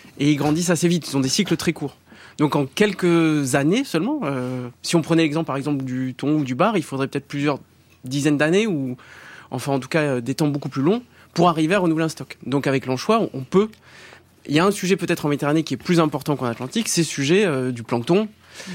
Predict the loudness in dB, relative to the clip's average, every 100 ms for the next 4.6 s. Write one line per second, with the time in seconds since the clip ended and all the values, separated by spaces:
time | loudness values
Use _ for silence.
0 | -10 -4 -2 -2 -2 0 0 -2 -4 0
1 | 2 2 -2 -4 -2 0 2 2 0 -2
2 | -4 -2 0 0 -2 0 2 2 0 -4
3 | -6 -2 -2 0 -2 0 0 0 -2 -2
4 | -4 -4 -6 -4 -4